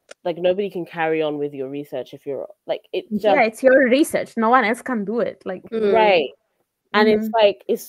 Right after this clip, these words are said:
Speaker 1: so weird to me, like, that it's
Speaker 2: Mm-hmm.
Speaker 1: just not, there's nothing there for that.
Speaker 3: Mm-hmm.
Speaker 1: And
Speaker 2: Mm-hmm.
Speaker 1: academia has been academia for, like, hundreds, if not thousands of years.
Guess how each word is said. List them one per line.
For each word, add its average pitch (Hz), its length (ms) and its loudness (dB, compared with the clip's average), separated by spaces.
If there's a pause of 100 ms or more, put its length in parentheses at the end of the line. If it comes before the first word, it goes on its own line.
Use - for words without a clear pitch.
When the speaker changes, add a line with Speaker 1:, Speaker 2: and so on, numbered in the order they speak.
(140)
Speaker 1:
so 226 160 0
weird 190 500 -4
to - 140 -8
me, 247 280 -2
like, 190 240 -4 (140)
that - 160 -10
it's 240 160 -4
Speaker 2:
Mm-hmm. 226 80 -2
Speaker 1:
just 220 240 -6
not, 165 460 -2 (760)
there's 170 200 0
nothing 170 540 -2
there 143 260 -2
for 190 180 -6
that. 220 260 -4 (640)
Speaker 3:
Mm-hmm. 202 120 -8
Speaker 1:
And 170 220 -4
Speaker 2:
Mm-hmm. 214 140 -6 (320)
Speaker 1:
academia 170 380 -4
has 156 80 -12
been 156 120 -2
academia 143 560 -6
for, 135 160 -12
like, - 240 -14 (840)
hundreds, 160 340 -12
if 147 100 -16
not - 160 -10
thousands 139 320 -10
of 131 100 -14
years. 127 240 -10